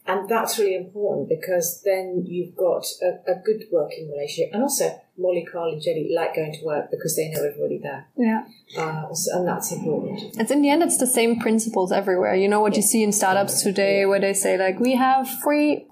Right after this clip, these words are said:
Speaker 2: free whatever, like coffee or fruit." <laughs> Everyone makes fun of that because they have, like, a, a manager of happiness and these kind of things. But I think it's very, very important because, as you said, you build a business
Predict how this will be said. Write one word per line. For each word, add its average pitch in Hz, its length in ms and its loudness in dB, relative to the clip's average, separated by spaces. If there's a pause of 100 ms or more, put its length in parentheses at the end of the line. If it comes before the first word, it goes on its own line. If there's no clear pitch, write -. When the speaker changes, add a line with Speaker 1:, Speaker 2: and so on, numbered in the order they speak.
(160)
Speaker 2:
free 277 160 2
whatever, 254 460 4
like 190 200 2
coffee 208 480 2
or 190 480 2
fruit." 220 440 2 (280)
<laughs> - 640 -4
Everyone 208 380 2
makes 190 220 2
fun 190 140 2
of 190 140 -2
that 190 200 2
because 190 300 0
they 190 200 2
have, 190 160 -2
like, 196 220 2
a, 196 320 2 (220)
a 190 40 2
manager 196 360 4
of - 120 0
happiness 202 800 0
and 202 120 2
these 208 120 2
kind 202 140 0
of 196 80 -2
things. 240 180 4
But 269 100 4
I 269 40 4
think 302 280 0
it's 262 180 -2
very, 247 400 4
very 233 220 4
important 214 560 0
because, 208 540 0
as 208 180 2
you 208 120 2
said, 220 260 2
you 202 100 2
build 214 320 4
a 208 40 -6
business 208 560 2